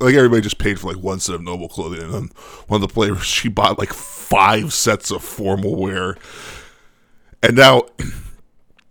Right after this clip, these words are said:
and this is part of what makes it fun, is now, like, whenever there's a chance to dress up, her gnome is like, "Oh, oh, oh, I'm dressing up, I'm dressing up." It's really, it's really kind of, like, they, like, they teleported to this,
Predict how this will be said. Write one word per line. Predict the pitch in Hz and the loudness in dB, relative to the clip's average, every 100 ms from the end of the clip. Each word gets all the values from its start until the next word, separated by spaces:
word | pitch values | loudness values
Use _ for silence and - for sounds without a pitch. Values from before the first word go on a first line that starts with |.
| - - | -14 -2
and | 127 | 0
this | 120 - | 2 0
is | |
part | - 123 98 | 0 2 2
of | |
what | 92 | -2
makes | 90 - | -8 -10
it | - | -2
fun, | 131 117 | 0 0
is | 104 107 | -2 -4
now, | 110 104 | -2 -2
like, | 101 98 - | 0 -4 -6
whenever | 101 101 101 | -4 -2 -2
there's | 104 92 - | -2 0 -2
a | |
chance | - - 101 107 135 - - | -2 0 2 0 0 -6 -4
to | 127 | -4
dress | 117 127 117 | 2 4 4
up, | 123 151 - - _ | 0 -2 -6 -20 _
her | - 117 | -2 2
gnome | 113 110 113 | 4 4 4
is | 101 | 0
like, | 101 - | -4 0
"Oh, | 202 - - | 0 0 4
oh, | 175 160 - | 4 6 2
oh, | 160 - | 0 -2
I'm | 143 | -2
dressing | 131 135 | 0 2
up, | 135 - | 0 0
I'm | 104 | 2
dressing | 151 139 | 4 4
up." | 113 - - - - - - - | 2 0 -18 -20 -20 -20 -20 -8
It's | 104 92 | -6 -2
really, | 117 104 | -2 0
it's | 107 - | 0 0
really | 107 98 | 0 0
kind | 90 | -2
of, | 87 - | -6 0
like, | 107 | 0
they, | 110 113 - - | 2 -2 -8 0
like, | 110 | 2
they | 110 | 4
teleported | - 123 120 - 117 110 104 | 6 6 6 4 2 2 -2
to | 117 101 | -4 -6
this, | 95 92 | -6 -6